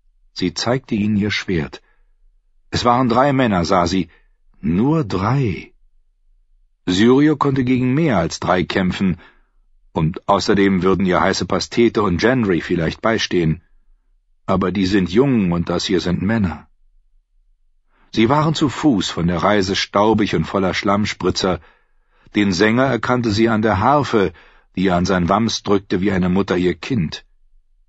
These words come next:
Er war ein kleiner Mann, ungefähr fünfzig, mit einem großen Mund, einer scharfen Nase und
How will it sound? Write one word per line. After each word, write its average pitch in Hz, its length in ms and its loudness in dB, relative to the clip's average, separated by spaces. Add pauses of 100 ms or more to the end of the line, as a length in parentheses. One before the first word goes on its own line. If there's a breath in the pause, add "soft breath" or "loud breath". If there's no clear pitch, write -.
(300)
Er 123 160 -2
war 165 100 2
ein 160 140 0
kleiner 165 400 2
Mann, 127 300 2
ungefähr 98 420 0
fünfzig, - 720 -4
mit 82 120 -2
einem 82 220 0
großen 98 440 0
Mund, 113 380 -2 (380 soft breath)
einer 87 220 0
scharfen 104 500 -2
Nase 101 460 2
und 95 180 -2